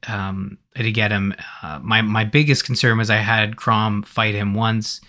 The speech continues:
He was low on health, and I was like, Oh man, if he attacks somebody else, that then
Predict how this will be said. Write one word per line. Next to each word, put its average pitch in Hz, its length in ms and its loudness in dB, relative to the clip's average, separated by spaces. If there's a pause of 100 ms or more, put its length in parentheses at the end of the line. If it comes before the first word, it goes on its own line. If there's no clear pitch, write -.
(320)
He 110 80 -2
was 110 140 -2
low 107 160 0
on 104 100 2
health, 107 280 0
and 98 100 -4
I - 20 -2
was 95 80 -6
like, 98 160 -8
Oh 110 60 -4
man, 101 200 -4
if 95 120 -12
he 107 80 -2
attacks 104 420 -4
somebody 104 340 -4
else, 104 540 -2 (720)
that 110 300 -4
then 104 460 2